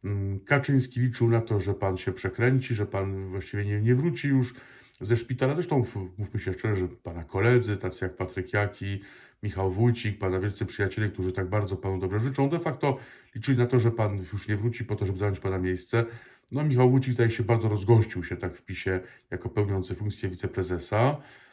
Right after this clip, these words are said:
E, Patryk Jaki już nawet miał ambicje prezydenckie, a więc, no, pana koledzy, pana podwładni wręcz rozgościli się, chcieli się rozgościć na dobrze, na dobre w pisie. A więc prawda jest taka, że pana kariera polityczna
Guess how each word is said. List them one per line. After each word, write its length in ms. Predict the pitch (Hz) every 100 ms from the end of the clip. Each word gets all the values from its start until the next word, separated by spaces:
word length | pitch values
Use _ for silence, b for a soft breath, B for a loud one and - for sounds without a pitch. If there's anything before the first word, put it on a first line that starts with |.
| B -
E, 320 | 101 98 98
Patryk 360 | - 110 117 120
Jaki 220 | 104 107
już 120 | 101
nawet 200 | 101 98
miał 100 | 98
ambicje 220 | 95 92
prezydenckie, 520 | 95 95 156 135 139
a 40 | 120
więc, 260 | 117 113
no, 60 | 139
pana 260 | 143 135 131
koledzy, 520 | 123 123 117 98 107
pana 220 | 104 98
podwładni 680 | - 92 87 110 117 107 104
wręcz 320 | 95 95 90 B B B B B 110
rozgościli 800 | 131 123 139 123 - 139 107 92
się, 240 | - 110
chcieli 280 | - 113 110
się 100 | 110
rozgościć 280 | 107 92 113
na 80 |
dobrze, 360 | 107 104 95 95
na 100 | 104
dobre 240 | 107 95
w 80 | 92
pisie. 380 | 127 117 127 123 B B B B B -
A 80 | 117
więc 140 | 123
prawda 260 | - 135 139
jest 120 | 127
taka, 220 | 131 131
że 160 | 117 117
pana 280 | 127 123 127
kariera 280 | 117 120
polityczna 760 | 113 107 104 107 110 104 101